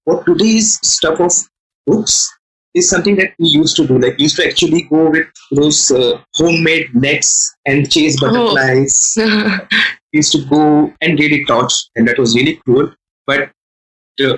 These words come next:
Speaker 1: that was one of the pastime that we could catch them and just hold them and
Speaker 2: Wow.
Speaker 1: stuff like that. But no one was worried that we were, and, uh, we were forever outside. So apart from, of course, the normal thing that,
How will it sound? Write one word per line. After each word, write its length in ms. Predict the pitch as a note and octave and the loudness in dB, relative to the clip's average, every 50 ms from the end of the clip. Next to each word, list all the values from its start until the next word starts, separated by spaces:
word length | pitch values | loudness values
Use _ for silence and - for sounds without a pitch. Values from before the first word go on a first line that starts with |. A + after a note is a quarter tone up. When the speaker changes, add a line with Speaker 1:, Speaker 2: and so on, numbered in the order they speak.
| - | -2
Speaker 1:
that 180 | D3+ C#3 - - | -4 -4 -2 0
was 200 | C3+ C3 B2+ - A#2+ | 0 0 0 -2 -2
one 80 | A#2 B2+ | -4 -2
of 60 | A2+ | -2
the 60 | B2+ A#2+ | -2 -2
pastime 500 | A#2+ A#2 A#2 A#2 - - - B2 A#2+ B2 | 0 0 0 0 -2 -2 -2 0 0 0
that 140 | A#2+ A2+ B2+ | 0 0 0
we 80 | C3 | -2
could 180 | - C3+ - - | 0 -2 -2 -2
catch 360 | - C3+ B2+ B2 A#2+ - - | -2 -2 0 0 0 -2 0
them 200 | - B2 A#2+ A#2+ | 0 0 2 2
and 120 | A#2 A#2 A2+ | 2 2 2
just 320 | C3+ C3 - - - - | 2 0 0 -2 -4 -2
hold 200 | - C3+ C3 B2+ - | 0 0 0 2 0
them 100 | G3 F#3+ | 0 0
and 40 | F#3 | 0
Speaker 2:
Wow. 140 | F#3 G2 | 0 0
Speaker 1:
stuff 140 | G2 A3+ - - | -2 -2 -2 -4
like 140 | - - - | -6 -6 -8
that. 120 | - - - _ _ _ | -12 -16 -16 _ _ _
But 160 | - - - F#3 | -8 -6 -2 0
no 100 | F#3 G3 | 2 4
one 140 | G#3 A3 A3 | 4 4 4
was 180 | G#3+ G#3+ - | 2 2 0
worried 260 | C3 B2 - - - - | 0 -2 -2 -2 -4 -2
that 140 | D3 C#3+ - | -2 -2 2
we 120 | C3+ C3+ | 2 2
were, 400 | C3+ C3+ C#3+ D3 - - - - _ _ _ _ _ - | 2 0 -2 -6 -10 -14 -16 -16 _ _ _ _ _ -4
and, 380 | C#3 C3+ C3 C3 C3+ C#3 C3+ C3+ | -2 0 2 2 0 0 0 0
uh, 120 | C3+ C3+ C3+ | 0 2 2
we 80 | D#3+ | 2
were 100 | E3 F3 | 0 0
forever 400 | F3 - D#3+ C#3+ D3 C#3 D3 C3+ | -2 0 0 0 2 2 2 2
outside. 400 | A#2+ A2 G#2+ G#2+ - B2 A#2 G#2+ | 0 0 -2 -2 -2 -2 0 0
So 220 | - - D3 - - - - - - | 2 2 0 0 -2 -6 -16 -12 -6
apart 220 | - - D3+ - - | -2 -2 0 0 0
from, 300 | F3+ E3 D#3+ E3 - _ _ - | 0 0 0 -2 -4 _ _ -18
of 80 | - - | -10 -2
course, 320 | - D3+ D3 C#3+ - - | 0 2 2 2 2 0
the 100 | D3+ C3+ | 0 2
normal 300 | B2+ A#2 A#2 B2 C3+ C#3 | 2 2 2 2 0 0
thing 220 | - - G3+ G3+ | 0 2 0 0
that, 200 | F#3+ E3+ D#3+ - | 2 0 -2 -4